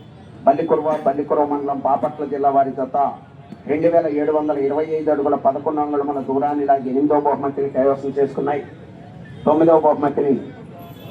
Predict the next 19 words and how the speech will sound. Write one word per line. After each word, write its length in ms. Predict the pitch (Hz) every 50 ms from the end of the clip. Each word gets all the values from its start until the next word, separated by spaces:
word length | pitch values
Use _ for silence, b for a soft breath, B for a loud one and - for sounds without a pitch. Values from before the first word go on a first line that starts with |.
| - - - - - - - - - - - - - - - 101 - - - - - - -
వీరాల 300 | - - - 165 156 156 151 -
శ్రీనివాసరావు 640 | - 131 156 156 151 156 151 147 - 147 147 147 143 143
గారు 180 | 143 143 147 147 - - - - - - - - - - - - - - - - - - - - - - - -
ముట్కూరు, 460 | 127 139 143 - - 156 147 139 143 139 - - - - - - - - - - - - - - - 127
ఒట్టి 180 | 143 139 - 165 - 165
చెరుకూరు 340 | 160 - - - 156 147 139 143
మండలం, 300 | 143 143 139 139 135 123 - - - - - - - - - - - - - - - - - - - - - - - - - - - - - - - - - -
గుంటూరు 320 | 151 165 160 170 170 143 - 147
జిల్లా 160 | 143 147 143 143
వారి 140 | 143 135 139 135 139
జత 160 | 131 - - 139 131 - - - - - - - - - - - -
రెండు 160 | 135 143 151 160 156
వేల 140 | 165 156 156 139 147
ఏడు 120 | 151 156 151
వందల 220 | 156 156 151 151 147 143
అడుగుల 220 | 139 131 143 143 147 120 131
దూరాన్ని 360 | 139 147 147 147 143 147 147 139
లాగి 260 | 139 139 131 123 139 117 107 - - - -
తొమ్మిదవ 320 | - 143 143 151 156 151